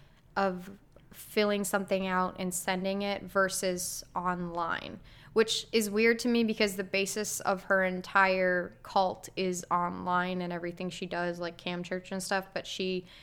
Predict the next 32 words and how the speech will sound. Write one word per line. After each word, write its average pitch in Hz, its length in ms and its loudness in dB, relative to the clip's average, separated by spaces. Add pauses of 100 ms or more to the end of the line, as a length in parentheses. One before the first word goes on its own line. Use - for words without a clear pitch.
(180)
she 208 240 -2
at 180 80 -2
least 196 240 -2
wants 185 240 -4
this 175 180 -6
one 180 180 -4
physical 175 400 -8
thing. 185 280 -10 (380)
Um, 214 480 8
so 226 340 6
I 220 100 10
did 233 240 6
read 262 140 6
a 262 40 4
couple 233 340 2
articles 220 680 2
on, 190 260 0
like, 185 360 -2
people 208 340 -2
who 202 180 0
have 185 500 2
actually 185 440 0
gone 180 380 -2
through 208 280 -2
it, 214 220 0
and 190 100 -2
it - 140 -6
seems 208 420 -2
like 190 260 0
when 185 140 0
they 180 140 -2
do 196 380 -6